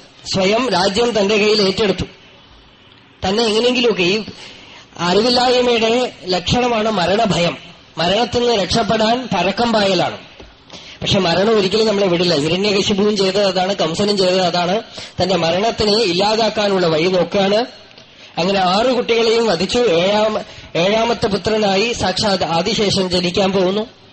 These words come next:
എട്ടാമത്തെ പുത്രനായി ഭഗവാനും ജനിക്കാൻ പോകുന്നു. അങ്ങനെ ഭഗവത് ജനനത്തിന് വേണ്ട ഏർപ്പാടൊക്കെ ആയി നിൽക്കുന്നു. നമ്മുടെ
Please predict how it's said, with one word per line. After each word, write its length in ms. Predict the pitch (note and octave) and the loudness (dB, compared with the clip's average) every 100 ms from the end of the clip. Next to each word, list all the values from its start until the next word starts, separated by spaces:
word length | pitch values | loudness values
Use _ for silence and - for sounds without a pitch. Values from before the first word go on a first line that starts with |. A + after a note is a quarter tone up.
| - - - D#3 | -20 -20 -14 -6
എട്ടാമത്തെ 400 | F3+ A3 A#3 A#3 | -2 0 0 0
പുത്രനായി 520 | G#3+ A3 G#3+ G3+ G3 | 0 2 2 2 2
ഭഗവാനും 580 | E3+ D#3+ F#3 G#3+ A3 G3 | 2 2 2 2 0 0
ജനിക്കാൻ 400 | F3+ F3+ G3 F#3+ | 0 0 0 2
പോകുന്നു. 380 | F#3+ G3 A3+ - - - - - - | 0 0 -2 -8 -20 -20 -20 -20 -10
അങ്ങനെ 360 | D3+ F#3 E3+ D#3+ - - - | -4 -2 -2 -4 -12 -20 -10
ഭഗവത് 340 | C#3 D#3+ G3+ G3+ | -4 0 0 0
ജനനത്തിന് 680 | D#3+ F#3+ G#3+ A#3+ - A#3 | 0 0 2 0 -2 0
വേണ്ട 300 | G#3+ F3+ F3 G#3 A#3+ - - - | 0 0 0 0 -2 -8 -20 -4
ഏർപ്പാടൊക്കെ 720 | D#3+ F3+ G#3+ B3+ A#3 G#3+ G3 | 0 2 2 0 2 2 0
ആയി 200 | F#3 D#3+ | 0 2
നിൽക്കുന്നു. 360 | F3 C#3+ - C3 - - - - - - - - - - _ - - | 0 -2 -4 -8 -14 -20 -20 -20 -20 -20 -20 -20 -20 -20 _ -20 -18
നമ്മുടെ 300 | C#3 C#3 C#3 | -8 -4 -4